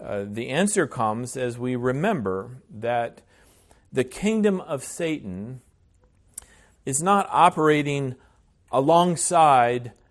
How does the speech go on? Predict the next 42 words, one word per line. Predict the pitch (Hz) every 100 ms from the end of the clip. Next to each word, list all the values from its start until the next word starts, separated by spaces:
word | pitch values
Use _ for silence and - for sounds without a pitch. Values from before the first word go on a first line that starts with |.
| _ _ _ _
of | - 123 123
the |
kingdom | 131 147 139 127 123
of | 113
God. | 107 104 92 82 104 123
Th-, | 131
th-, | - 123 135 -
this | 127 -
is | 127
not | 135 135
a | 123
Sunday | - 143 135
school | 123 - 123
lesson. | 120 123 - 135 135
Uh, | - - 110
otherwise, | - 117 117 117 110
I'd | 117 113
have | 113
a | 107
chalkboard | - 120 117 - 107 107
or | 107 98
a |
whiteboard | 98 110 - 113 107 104
to | 107 107 110
draw | - 113 117 120
the | 117 110
illus-, | 113 110 107 -
the | - 110
illustration | 104 107 104 135 131 123 113
that | 107
I'm | 104 104
thinking | - 185 - 95 85
of. | 82 82 _ _ - - _ -
Um, | 107 101 101 107 120
but | 143
imagine, | 151 151 220 196 160
if | 123 110
you | 131
will, | 127 131 127 -
two | - 233 226
circles | - 190 156 123 123 151 - - _ _ _ -
drawn, | 117 151 175 170 131 127 156 170